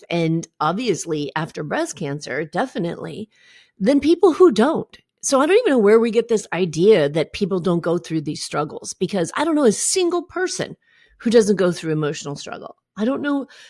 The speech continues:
a single person who doesn't go to some very dark places in their life, who has some really tough emotional moments in their life, or emotional months, or emotional years.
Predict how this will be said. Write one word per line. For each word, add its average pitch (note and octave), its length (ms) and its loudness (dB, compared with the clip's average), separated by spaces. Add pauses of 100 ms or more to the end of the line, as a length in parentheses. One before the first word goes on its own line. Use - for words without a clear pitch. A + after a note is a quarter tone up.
(120)
a A#3 80 -2
single D#4 540 -2
person - 580 -8 (760)
who A#3+ 60 2
doesn't A#3+ 320 2
go G#3 360 2 (640)
to A3+ 280 0
some G#3 360 0
very A3+ 800 2 (360)
dark D4 320 0
places E4+ 420 0
in E3+ 140 -4
their E3 160 -6
life, - 420 -12
who G#3 80 -2
has G#3+ 220 -4
some G#3 400 -2
really D4 320 -4
tough C#4+ 440 -10
emotional G#3+ 600 -4
moments G#3+ 640 -2
in F#3+ 180 -4
their F3 180 -6
life, - 380 -10
or G#3 160 0
emotional A#3 520 -2
months, G#3+ 460 -6
or G#3+ 160 -2
emotional B3 640 -6
years. G#3 680 -4